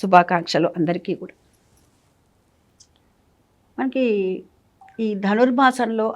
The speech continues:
అంటే ఈ ఉత్తరాయణానికి సూర్యనారాయణమూర్తి దక్షిణాయనం నుంచి ఉత్తరాయణంలోకి ప్రవేశించేటప్పుడు ముందు వచ్చేటటువంటి ఏకాదశిని మనం వైకుంఠ ఏకాదశి అంటాము.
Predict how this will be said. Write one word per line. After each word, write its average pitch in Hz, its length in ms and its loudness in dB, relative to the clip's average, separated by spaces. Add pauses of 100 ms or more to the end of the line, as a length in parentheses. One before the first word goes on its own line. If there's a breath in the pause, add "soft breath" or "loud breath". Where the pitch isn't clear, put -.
అంటే 226 460 0 (640)
ఈ 208 40 -4
ఉత్తరాయణానికి 226 1300 2 (260)
సూర్యనారాయణమూర్తి 220 1080 2
దక్షిణాయనం 208 720 -2
నుంచి 202 220 -6
ఉత్తరాయణంలోకి 202 800 -2
ప్రవేశించేటప్పుడు 202 960 -4
ముందు 202 300 0
వచ్చేటటువంటి 196 720 -4
ఏకాదశిని 190 840 0 (600)
మనం 330 120 2
వైకుంఠ 226 360 6
ఏకాదశి 180 560 2
అంటాము. 160 340 -6